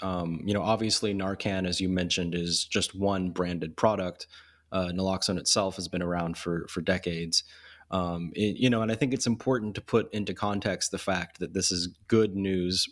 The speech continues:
most likely for Emergent Biosolutions, because they're facing generics on Narcan now. Um, so there is definitely a business component to this that, you know, could benefit that company. Um, I just wanna ask, I guess, more explicitly, you know, could the price of over-the-counter Narcan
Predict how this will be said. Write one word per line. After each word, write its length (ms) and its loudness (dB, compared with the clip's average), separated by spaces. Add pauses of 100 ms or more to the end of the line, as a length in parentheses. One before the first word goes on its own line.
(160)
most 300 4
likely 320 0
for 220 0
Emergent 440 0
Biosolutions, 880 0
because 280 -2
they're 160 0
facing 400 0
generics 520 0
on 140 -6
Narcan 380 -8
now. 360 -10 (480)
Um, 460 -4
so 160 4
there 140 2
is 240 0
definitely 800 0
a 60 -2
business 380 6
component 440 -2
to 80 -2
this 280 0
that, 200 0
you 100 -2
know, 140 -2
could 260 0
benefit 440 -2
that 160 -4
company. 440 -2 (400)
Um, 240 2
I 80 2
just 160 2
wanna 160 2
ask, 300 -2
I 60 -4
guess, 220 0
more 200 2
explicitly, 580 2
you 120 0
know, 120 0
could 300 2
the 80 -2
price 360 -2
of 120 -6
over-the-counter 640 -4
Narcan 580 -4